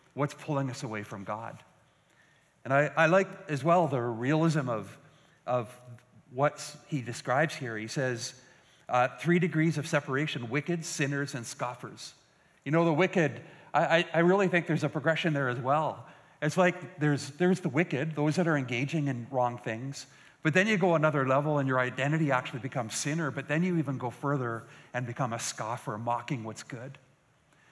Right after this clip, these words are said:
And the psalmist is realistic. He's, what the psalmist is saying here, and this is so important for all of us, is avoid a gradual drift away from God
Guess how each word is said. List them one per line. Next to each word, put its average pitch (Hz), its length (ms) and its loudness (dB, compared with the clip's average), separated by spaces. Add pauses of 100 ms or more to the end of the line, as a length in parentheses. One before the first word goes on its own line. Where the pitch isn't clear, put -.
(240)
And 156 120 4
the 180 60 4
psalmist 202 500 4
is 156 160 4
realistic. 165 600 2 (160)
He's, 170 260 2 (380)
what 185 240 2
the 240 80 2
psalmist 208 400 4
is 196 80 0
saying 143 300 2
here, 107 320 -6 (600)
and 131 100 0
this 175 160 4
is 185 120 -2
so 196 160 4
important 180 340 -2
for 131 100 -4
all 139 180 2
of 143 80 0
us, 123 260 -4
is 139 180 -4
avoid 151 560 2
a 170 60 0
gradual 151 760 -2 (400)
drift 135 460 -2 (100)
away 127 320 -4
from 131 280 -6
God 117 460 -6